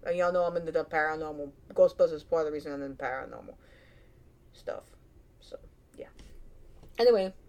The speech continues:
it's nice talking to y'all. Nice embarrassing myself over something I <laughs> like. Y'all know, y'all used to do me, seeing me do that or hearing me do that. Anyway,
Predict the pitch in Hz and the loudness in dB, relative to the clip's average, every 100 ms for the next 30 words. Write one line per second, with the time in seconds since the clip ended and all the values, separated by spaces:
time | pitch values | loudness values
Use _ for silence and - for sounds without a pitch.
0 | - - - 302 320 - 302 302 285 262 | -20 -20 -2 0 2 4 4 2 0 2
1 | 220 180 165 - - - - - 226 269 | 4 2 0 -10 -20 -20 -20 -6 0 2
2 | 262 - - - - - - 185 196 208 | 0 -8 -16 -20 -20 -20 -10 -2 0 0
3 | 208 208 - 214 202 185 185 175 175 - | -2 -6 -2 0 2 2 2 2 0 -6
4 | - - - - - - - 185 175 170 | -20 -20 -20 -20 -20 -20 -8 -8 -2 -2
5 | 165 156 165 - - - - - - - | 0 0 0 -2 -10 -20 -20 -20 -20 -20
6 | - - - 180 202 185 165 160 202 196 | -20 -20 -4 -2 -2 -2 -2 -2 -2 -6
7 | 170 170 160 160 165 160 190 165 160 160 | -8 -8 -12 -12 -14 -14 -10 -8 -8 -10
8 | 160 160 156 - 160 156 160 156 165 165 | -6 -4 -6 -6 -6 -4 -6 -6 -4 -4
9 | - 254 208 208 | -2 -2 -2 -4